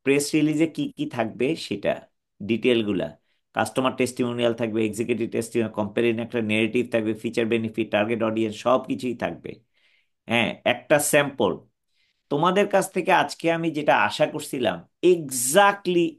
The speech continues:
এই জিনিসটা, এটা ডকুমেন্টে হোক, পাওয়ার পয়েন্টে হোক, কিন্তু এই লেখাটা আশা করছি, exactly এখানে যেভাবে লেখা আছে, এই, that's exactly what I expected from you। হ্যাঁ, এই লেখাটা, এই স্টাইলে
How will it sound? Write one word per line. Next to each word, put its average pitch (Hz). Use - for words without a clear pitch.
এই 160
জিনিসটা, 110
এটা 95
ডকুমেন্টে 151
হোক, 175
পাওয়ার 127
পয়েন্টে 156
হোক, 147
কিন্তু 139
এই 202
লেখাটা 175
আশা 143
করছি, 120
exactly 185
এখানে 156
যেভাবে 135
লেখা 104
আছে, -
এই, 117
that's 180
exactly 160
what 143
I -
expected 92
from 82
you। 67
হ্যাঁ, 135
এই 196
লেখাটা, 131
এই 185
স্টাইলে 170